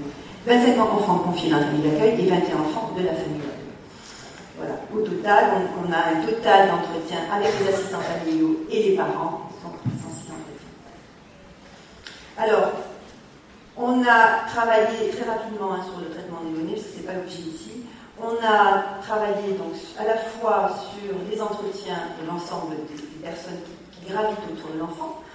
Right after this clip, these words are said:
On a fait une grille d'analyse sociologique et juridique, et puis on a également travaillé sur les dossiers des enfants, pour voir les parcours des enfants, là aussi avec une double grille d'analyse sociologique et juridique, pour voir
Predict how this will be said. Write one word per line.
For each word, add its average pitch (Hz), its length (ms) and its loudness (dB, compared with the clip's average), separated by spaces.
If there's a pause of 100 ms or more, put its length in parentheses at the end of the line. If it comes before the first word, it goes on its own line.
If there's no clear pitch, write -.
(200)
On 190 80 -10
a 185 160 -2
fait - 400 -4
une 185 160 -4
grille 214 240 -2
d'analyse 196 560 -2 (400)
sociologique 196 560 -6
et 190 80 -12
juridique, 156 560 -8
et - 80 -4
puis 240 80 -4
on 220 80 -2
a 202 80 -2
également 185 320 -2
travaillé 180 240 -4
sur 165 160 -6
les 160 80 -4
dossiers 214 560 -6
des 160 80 -4
enfants, 135 320 -8
pour 160 80 -10
voir 190 240 -2
les - 80 -6
parcours - 480 -6
des 165 160 -8
enfants, - 320 -8 (320)
là 208 240 4
aussi 196 160 -2
avec 160 320 -6
une 160 80 -4
double 165 240 -6
grille 156 160 -8
d'analyse 147 480 -10
sociologique 160 560 -12
et 165 80 -12
juridique, 160 520 -12 (440)
pour 214 160 -8
voir - 480 0